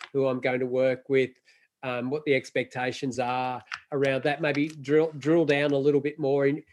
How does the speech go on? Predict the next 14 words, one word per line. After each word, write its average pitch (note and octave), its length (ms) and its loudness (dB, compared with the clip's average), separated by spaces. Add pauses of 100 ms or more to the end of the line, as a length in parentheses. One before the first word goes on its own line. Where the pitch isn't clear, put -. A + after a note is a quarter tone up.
(140)
into C#3 240 -6
the C#3 240 0
actual C#3 360 0
allotment, E3+ 460 0
because F3 380 0
by A3+ 260 2
and E3 140 2
large, C#3+ 500 0 (300)
in E3+ 100 4
a D3 60 6
general D#3+ 340 4
sense, C#3 320 -2
that D3 160 0
allotment, C3+ 540 -2